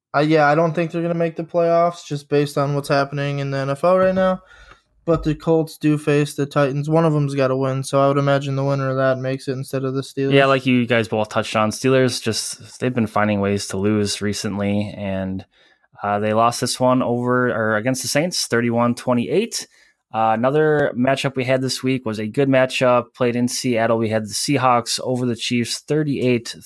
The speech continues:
Speaker 2: thirty-one. Russell Wilson, two seventy-one through the air, three touchdowns. Patrick Mahomes, s-, very, very similar numbers, two seventy-three and three touchdowns.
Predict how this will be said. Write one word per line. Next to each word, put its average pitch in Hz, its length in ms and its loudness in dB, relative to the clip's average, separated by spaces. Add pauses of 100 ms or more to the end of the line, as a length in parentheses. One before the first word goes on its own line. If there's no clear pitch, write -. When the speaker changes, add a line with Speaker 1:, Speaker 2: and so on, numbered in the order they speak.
Speaker 2:
thirty-one. 113 720 0 (340)
Russell 143 300 2
Wilson, 120 400 2
two 147 180 0
seventy-one 120 640 2
through 117 140 -4
the 107 140 -2
air, 107 360 0
three 131 260 -4
touchdowns. 107 720 0
Patrick - 300 -4
Mahomes, 110 640 0 (340)
s-, - 120 -8
very, 139 340 2
very 127 220 4
similar 131 300 2
numbers, 107 320 0
two 123 160 -2
seventy-three 117 920 0 (360)
and 117 160 -4
three 117 160 -2
touchdowns. 110 840 -2